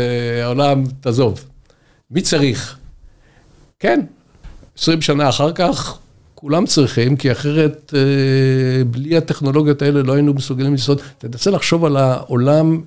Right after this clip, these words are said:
עשרים שנה אחורה עם אותו קוביד. אה, לא יודע, הכלכלות היו קורסות, אה,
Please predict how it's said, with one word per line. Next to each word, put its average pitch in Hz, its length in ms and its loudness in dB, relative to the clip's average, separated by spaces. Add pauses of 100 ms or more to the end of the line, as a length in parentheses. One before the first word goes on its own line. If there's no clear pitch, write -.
עשרים 147 280 -4
שנה 123 260 2
אחורה 165 460 0 (520)
עם 123 120 0
אותו 131 220 -2
קוביד. 104 400 -2 (1160)
אה, 127 140 -6 (100)
לא 113 80 -6
יודע, 165 200 0
הכלכלות 107 500 -2
היו 127 140 0
קורסות, 135 680 -2
אה, 127 40 0